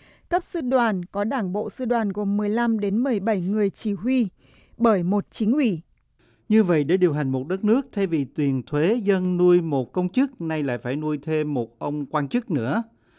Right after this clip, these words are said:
Speaker 2: Nghĩa là cơ chế nặng gấp đôi và tốn phí cũng tăng gấp đôi. Dân nuôi đảng để đảng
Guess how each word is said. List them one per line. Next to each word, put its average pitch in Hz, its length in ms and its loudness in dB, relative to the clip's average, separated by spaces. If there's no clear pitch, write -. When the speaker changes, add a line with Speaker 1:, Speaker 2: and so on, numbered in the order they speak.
Speaker 2:
Nghĩa 202 120 4
là 196 120 2
cơ 196 280 2
chế 220 160 2
nặng 123 240 -2
gấp 190 200 -2
đôi 170 300 4
và 123 340 -4
tốn 127 240 -4
phí 160 260 -4
cũng 131 260 -6
tăng 127 180 -6
gấp 156 140 -6
đôi. 139 280 2
Dân 190 240 2
nuôi 190 140 4
đảng 135 360 -4
để 135 140 -2
đảng 123 240 -4